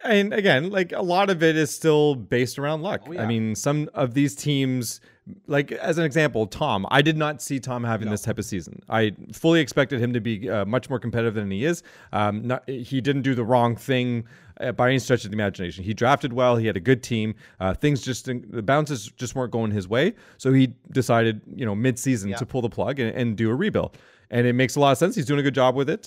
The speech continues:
Speaker 1: Um,
Speaker 2: A
Speaker 1: so
Speaker 2: lot of
Speaker 1: it's all
Speaker 2: great,
Speaker 1: good. So
Speaker 2: a lot of great
Speaker 1: didn't see that
Speaker 2: players.
Speaker 1: coming.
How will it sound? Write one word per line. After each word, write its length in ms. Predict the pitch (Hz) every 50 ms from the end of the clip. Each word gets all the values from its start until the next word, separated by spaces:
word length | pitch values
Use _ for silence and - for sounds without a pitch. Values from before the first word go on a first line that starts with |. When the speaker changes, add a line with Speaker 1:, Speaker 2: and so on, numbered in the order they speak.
| 139 -
Speaker 1:
Um, 640 | 101 104 98 95 92 87 95 92 87 90 90 - - - 110
Speaker 2:
A 40 | -
Speaker 1:
so 40 | 123
Speaker 2:
lot 40 | 135
of 60 | 131
Speaker 1:
it's 100 | 120 135
all 140 | 131 127 123
Speaker 2:
great, 40 | 110 131 98 78 87
Speaker 1:
good. 40 | -
So 360 | - 131 120 117 - - - - - - -
Speaker 2:
a 40 | -
lot 120 | 110 120
of 60 | 123 117
great 180 | 127 135 131
Speaker 1:
didn't 180 | - 151 180 190
see 40 | - 208
that 0 |
Speaker 2:
players. 120 | 202 190 -
Speaker 1:
coming. 440 | 170 170 143 117 120 175 311 349